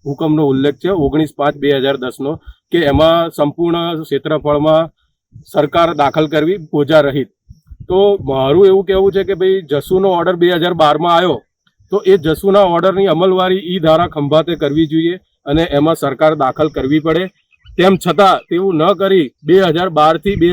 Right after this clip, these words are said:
હજાર સોળ લગી એક પણ નોંધ પડ્યા સિવાય ડાયરેક્ટ જ યોગેશ ઉપાધ્યાય, જે વખતે તેઓ પ્રમુખ બન્યા ખંભાત નગરપાલિકાના,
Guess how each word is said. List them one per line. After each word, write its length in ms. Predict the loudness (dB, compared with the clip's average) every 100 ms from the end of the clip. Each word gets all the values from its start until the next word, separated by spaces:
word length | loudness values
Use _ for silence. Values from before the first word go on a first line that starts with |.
| 0
હજાર 180 | -2
સોળ 260 | -4 -4 0
લગી 340 | 0 2 0 0 -12 -20 _ _
એક 200 | 2 2 2
પણ 200 | 2 4
નોંધ 240 | 4 2 0
પડ્યા 300 | -2 -2 -2
સિવાય 400 | 0 2 0 -2 -14 _
ડાયરેક્ટ 460 | 2 4 4 2 0
જ 220 | -4 -2
યોગેશ 340 | -4 0 -2 -2
ઉપાધ્યાય, 560 | -6 -6 -2 0 0 -4 _
જે 140 | -2 0
વખતે 440 | 0 -4 -6 -4 -4 -6 -6
તેઓ 180 | -4 -4
પ્રમુખ 360 | -2 -2 -2 2
બન્યા 280 | 2 2 -4 _ -8
ખંભાત 300 | -6 -2 -2
નગરપાલિકાના, 800 | -2 -4 -2 -4 -4 -10 -14